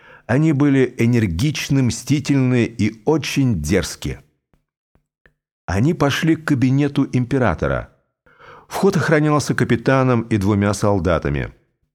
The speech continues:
"Пропустите нас", попросил принц Веспасиан. "Мы хотим устроить императору сюрприз. Мы заключили с ним пари. Если император проиграет, он только посмеётся.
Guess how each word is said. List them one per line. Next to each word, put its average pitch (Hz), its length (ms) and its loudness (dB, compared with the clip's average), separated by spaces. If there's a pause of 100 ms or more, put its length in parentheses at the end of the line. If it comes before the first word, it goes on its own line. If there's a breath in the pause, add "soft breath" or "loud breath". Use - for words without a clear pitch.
(1040)
"Пропустите 117 680 0
нас", 82 360 -2 (440 soft breath)
попросил 98 480 0
принц 101 340 -2
Веспасиан. 87 720 -2 (840 soft breath)
"Мы 143 180 2
хотим 170 300 2
устроить 156 420 0
императору 139 500 2
сюрприз. 104 640 -2 (400 soft breath)
Мы 127 200 2
заключили 135 560 2
с - 120 -4
ним 123 180 0
пари. 104 500 -2 (600)
Если 120 420 0
император 117 460 2
проиграет, 120 720 0
он 98 140 2
только 123 500 2
посмеётся. 113 960 -2